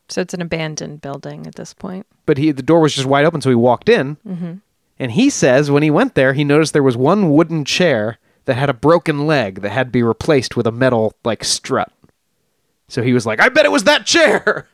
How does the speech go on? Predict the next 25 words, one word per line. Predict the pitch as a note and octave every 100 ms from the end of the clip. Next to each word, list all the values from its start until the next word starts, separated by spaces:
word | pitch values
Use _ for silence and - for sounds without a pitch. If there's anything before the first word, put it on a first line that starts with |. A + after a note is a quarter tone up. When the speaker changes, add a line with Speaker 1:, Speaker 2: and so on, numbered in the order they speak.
| _
Speaker 2:
<laughs> | _ A#3+ G#3+
Speaker 1:
I | F3+
mean, | E3 E3
it's, | E3+ -
it's | G#3 -
Speaker 2:
That's | G3 D#3
Speaker 1:
a |
Speaker 2:
a, |
Speaker 1:
bar. | F#3+ F#3 F3+ F3 E3 -
Speaker 2:
it's | D3
a |
stretch. | - - D#3 - - - - - G3 -
Speaker 1:
I'm | - F#3+
sure | - G3
they | F#3
break | E3+ F3+ -
chairs | - F3+ F3
a | D#3+
lot. | D#3 D3+ C#3 - -
<laughs> | -
Speaker 2:
It's | C3+
a |
stretch, | A#2+ D3 B2+ -
Werner. | A2+ A2 G#2+ _ _ _ _ _ _ -
Um, | B2 B2 B2 B2 B2